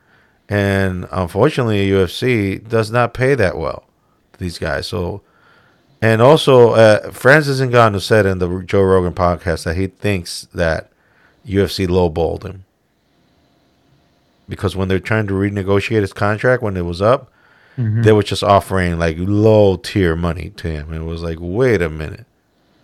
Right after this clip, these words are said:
Speaker 1: What y'all doing? Do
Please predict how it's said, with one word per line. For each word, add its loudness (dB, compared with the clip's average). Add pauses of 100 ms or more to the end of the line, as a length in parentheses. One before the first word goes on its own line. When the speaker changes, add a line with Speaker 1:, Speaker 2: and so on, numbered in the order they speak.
(640)
Speaker 1:
What -4
y'all 4
doing? -2 (1300)
Do -4